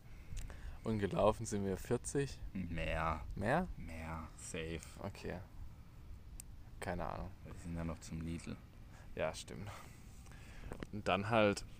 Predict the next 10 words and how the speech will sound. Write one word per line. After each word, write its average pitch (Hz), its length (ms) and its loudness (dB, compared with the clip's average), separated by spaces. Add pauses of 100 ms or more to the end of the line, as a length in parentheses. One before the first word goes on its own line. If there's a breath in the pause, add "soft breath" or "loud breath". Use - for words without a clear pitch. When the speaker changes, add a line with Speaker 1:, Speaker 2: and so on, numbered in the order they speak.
(1120)
Speaker 1:
aber 98 380 8 (180)
da 92 220 8
sind 123 220 8
wir - 240 12
<laughs> - 20 -
halt - 440 12 (260 loud breath)
trotzdem 147 600 12
nicht 127 200 12
langsam 113 460 10
gelaufen. 101 460 6